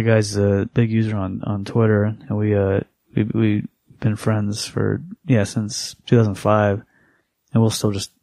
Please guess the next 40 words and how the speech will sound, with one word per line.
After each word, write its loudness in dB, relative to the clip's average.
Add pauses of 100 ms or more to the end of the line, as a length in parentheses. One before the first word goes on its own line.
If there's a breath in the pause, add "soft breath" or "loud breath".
(140)
chat 0
about 0
that -4
dumb -2
shit, 0
and -4
it's, -8 (380 loud breath)
it's -10
pretty 0
fucking, 0 (800)
you 0
know, 4
part 0
of 0
it's -2
cool, 2
and 0
part 2
of 0
it's, -4
like, 0
really 2
kinda -2
weird, -2
like, -2 (880 loud breath)
but 0 (340)
ultimately, 0
you -2
know, 2 (340)
it's 0
e-, 0 (200)
part 2
of 2
this 4
podcast, 2
we'll, 0
we'll 4
shit 0
on 0
online, 4